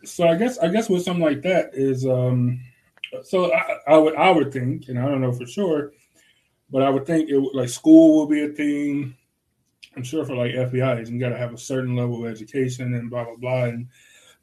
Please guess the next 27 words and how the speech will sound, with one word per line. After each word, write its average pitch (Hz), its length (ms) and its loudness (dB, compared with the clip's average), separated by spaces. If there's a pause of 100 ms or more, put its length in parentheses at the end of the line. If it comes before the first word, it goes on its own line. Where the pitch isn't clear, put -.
(140)
a 135 80 -2
degree 160 760 2
in 139 400 0
this 180 320 2
or 131 80 -2
a 123 80 -4
background 143 520 -2
in 123 80 -2
this 160 260 -6
or 127 80 -4
whatever. 151 420 -4 (960)
Um, 120 640 -2 (480)
so 123 400 0
I 120 100 -4
think, 185 380 -8 (800)
uh, 120 460 -4 (1040)
<laughs> 147 500 0
your, 160 240 0
so 135 120 -8
your 202 200 8
next 170 200 4
step 156 160 2
would 131 160 0
be 123 80 0
school 143 340 2
for 123 140 -8
sure. 131 420 -4